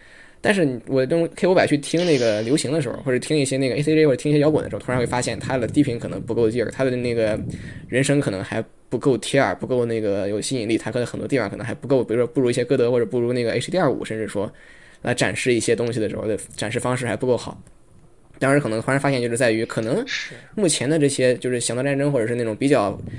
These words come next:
Speaker 1: 呃，响动比较大的，虽然可能它动态比较少，但是它这种音-，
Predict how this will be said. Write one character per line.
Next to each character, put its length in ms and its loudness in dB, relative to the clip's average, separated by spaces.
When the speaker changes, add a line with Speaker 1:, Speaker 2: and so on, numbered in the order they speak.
Speaker 1:
呃， 160 0
响 140 0
动 100 2
比 60 6
较 80 6
大 200 2
的， 120 -6
虽 120 -4
然 80 2
可 80 -2
能 80 -2
它 60 -6
动 100 0
态 200 0
比 100 -2
较 140 2
少， 260 -4
但 100 2
是 60 0
它 220 -2
这 80 -2
种 180 -2
音-， 100 2